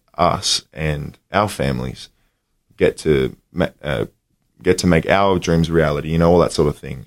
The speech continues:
Um, and that it's, and we're all very family orientated in Kentucky basketball program. It's very,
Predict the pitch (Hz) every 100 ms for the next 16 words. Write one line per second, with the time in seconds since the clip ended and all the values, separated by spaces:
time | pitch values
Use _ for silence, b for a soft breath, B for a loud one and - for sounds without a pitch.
0 | - 76 71 - - - _ - _ _
1 | _ _ - 85 82 80 76 90 82 -
2 | _ 90 90 92 92 104 98 95 87 -
3 | 87 85 80 - 82 78 78 73 73 69
4 | - - 73 - - 80 69 73 55 58
5 | 71 65 - - 69 60 - - - 80
6 | 76 71